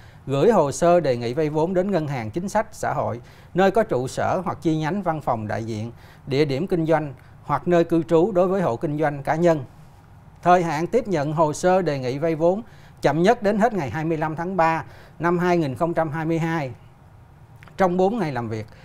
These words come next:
kể từ ngày nhận được đầy đủ hồ sơ đề nghị vay vốn của người sử dụng lao động, ngân hàng chính sách xã hội phê duyệt cho vay. Trường hợp không cho vay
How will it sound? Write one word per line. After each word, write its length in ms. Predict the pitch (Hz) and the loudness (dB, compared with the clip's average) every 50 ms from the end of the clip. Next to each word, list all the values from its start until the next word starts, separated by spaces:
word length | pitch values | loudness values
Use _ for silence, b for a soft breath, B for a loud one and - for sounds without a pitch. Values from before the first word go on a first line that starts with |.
| B B B B B | B B B B B
kể 160 | - 127 160 196 | 0 2 2 2
từ 160 | - 190 156 | 2 2 0
ngày 180 | 143 143 135 | 0 -2 -4
nhận 220 | 127 120 117 131 143 | -4 -4 -6 -6 -4
được 180 | 131 117 - | -4 -6 -4
đầy 140 | 151 127 123 | -4 -4 -4
đủ 180 | 117 120 156 180 | -4 -4 -4 -2
hồ 160 | 185 139 120 | -2 -4 -4
sơ 280 | - - 151 160 156 151 | -4 -4 -2 -2 -2 -2
đề 160 | 127 117 110 | -2 -4 -4
nghị 140 | 113 110 117 | -4 -8 -8
vay 140 | 147 143 | -8 -8
vốn 320 | 135 143 143 160 175 220 220 | -6 -4 -4 -4 -4 -4 -6
của 160 | - 123 139 | -8 -8 -6
người 180 | 156 147 120 110 | -4 -4 -4 -4
sử 140 | - 127 | -6 -8
dụng 220 | 143 156 127 110 120 | -6 -6 -6 -6 -4
lao 140 | 131 139 139 | -4 -4 -2
động, 280 | 123 107 117 131 135 B B B B B B B B B B B - - | 0 -2 -2 -2 -6 B B B B B B B B B B B -6 0
ngân 180 | 165 180 190 | 0 2 2
hàng 200 | 180 165 135 131 | 2 0 -2 -2
chính 160 | - 190 190 | -4 -4 -2
sách 160 | 170 220 214 - | -2 -4 -4 -2
xã 140 | 143 156 | -2 -2
hội 220 | 156 151 107 117 131 | 0 0 -2 -2 -4
phê 200 | - 156 151 147 135 | -4 -4 -4 -2 -2
duyệt 160 | 120 113 107 - | -4 -6 -6 -6
cho 120 | - 151 143 | -6 -4 0
vay. 280 | 151 160 156 156 139 - - b b b b b b b b b - | 0 0 0 0 -4 -10 -18 b b b b b b b b b -2
Trường 220 | 156 160 160 165 | 0 0 0 2
hợp 280 | 147 156 139 139 - - - | 2 0 0 0 0 -4 -4
không 200 | - 170 175 170 | -2 -2 0 2
cho 140 | 175 165 151 | 2 2 4
vay 240 | 165 165 160 160 | 4 2 2 0